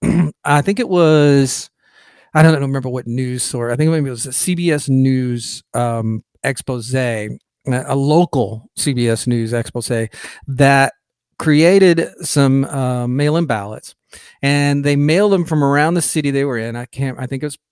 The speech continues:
it was one of the northeastern cities, Pennsylvania or something like that. Doesn't matter for the story, but they mailed them throughout the city. And the first thing that happened is, you know, they, they opened up a P O box. They mailed them all to this P O box.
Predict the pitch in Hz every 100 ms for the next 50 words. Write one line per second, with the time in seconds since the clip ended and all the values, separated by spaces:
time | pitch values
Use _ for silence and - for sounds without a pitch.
0 | - 135 131 139 143 143 139 139 139 127
1 | 127 120 131 123 - 131 131 123 123 123
2 | 120 120 117 113 110 127 123 120 117 113
3 | 110 - _ _ _ - 226 131 110 104
4 | 113 110 - 110 113 - - - - 151
5 | 170 160 175 233 226 190 170 160 156 190
6 | 214 202 - 139 123 113 170 _ _ _
7 | _ _ _ _ - 160 151 208 214 180
8 | 143 139 - 127 123 117 113 - 147 131
9 | 135 - 139 - 165 160 180 180 - 175
10 | 156 110 113 - - _ _ 127 139 139
11 | 131 147 170 165 147 156 123 113 90 _